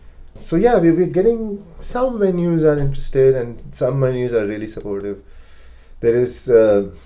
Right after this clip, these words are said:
there is a, the, the, the, there used to be the Comedy Store in Mumbai, which is now the Canvas Laugh Club.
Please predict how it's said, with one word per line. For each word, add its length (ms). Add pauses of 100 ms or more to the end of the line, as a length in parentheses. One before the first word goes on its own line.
(300)
there 140
is 100
a, 60
the, 240
the, 160
the, 180
there 140
used 200
to 60
be 80
the 80
Comedy 380
Store 260
in 80
Mumbai, 300
which 100
is 80
now 140
the 80
Canvas 420
Laugh 240
Club. 180